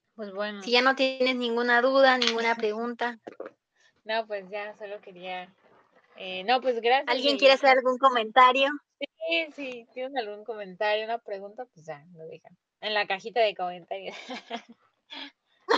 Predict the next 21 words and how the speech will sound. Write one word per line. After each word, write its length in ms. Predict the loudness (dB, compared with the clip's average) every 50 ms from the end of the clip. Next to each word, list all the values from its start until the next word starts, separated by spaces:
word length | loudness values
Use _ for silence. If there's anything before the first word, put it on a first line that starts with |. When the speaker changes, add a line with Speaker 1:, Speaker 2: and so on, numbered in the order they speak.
| 0 _ _ _ _ _
Speaker 2:
<laughs> 840 | 4 6 6 4 _ 2 4 4 4 4 2 0 2 4 4 4 4
En 60 | 2 0
la 80 | 0 2
cajita 420 | 2 0 0 0 -2 0 2 2 2 2
de 60 | 0
descripción. 600 | -2 -4 -6 -10 -12 -12 -10 -8 -8 -8 -8 -8
<laughs> 140 | -10 -16 _ -18 -20 -20 _ _ _ _ -20 -20 -18 -14 -12 -12 -12 -14 _ _ -6
Speaker 1:
<laughs> 220 | -6 -6 -6 -4
En 200 | 0 0 2 0
la 240 | 0 -2 -8 -10 -14 _ -14 -14
cajita 300 | -14 -10 _ -2 -2 -2 -2
de 80 | -2 -6
descripción. 680 | -10 -14 -18 -20 -20 _ _ -8 -4 -4 -4 -4 -6 -12 -20 -20 -20 -20 -20 -20 -20 -20 _ -10
Este, 440 | -8 -8 -8 -8 -6 _ -2 -2 0
pues, 140 | -2 -4 -4
muchas 300 | -4 -4 -2 -2 -4 -2
gracias, 360 | -2 -4 -4 -4 -6 -8 -6 -8
Yuli, 240 | -8 -8 -8 -10 -10
por 360 | -8 -8 -8 -6 -6 -6 -6
haber 240 | -6 -6 -6 -6 -6
estado 280 | -6 -6 -6 -4 -4